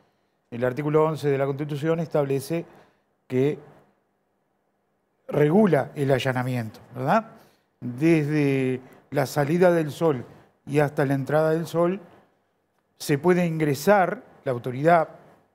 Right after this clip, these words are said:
puede ingresar <clears throat> a una finca, a un domicilio,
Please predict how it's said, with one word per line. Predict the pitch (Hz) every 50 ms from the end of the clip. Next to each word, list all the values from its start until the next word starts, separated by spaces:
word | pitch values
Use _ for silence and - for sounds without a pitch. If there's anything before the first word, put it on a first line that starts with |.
| _
puede | - - 131 131 139
ingresar | 139 143 151 151 151 147 147 - - 165 165 147 - - - - - - _ _ - - - - - - -
<clears throat> | - 202 240 240 247 - - - - - 311 294 226 180 156 143 135
a | - 160
una | 143 151 165 165 165 156
finca, | 160 202 202 196 190 170 208 214 190
a | 160
un | 135 139 147 143
domicilio, | 156 160 156 147 - - 170 180 175 185 208 214 208 233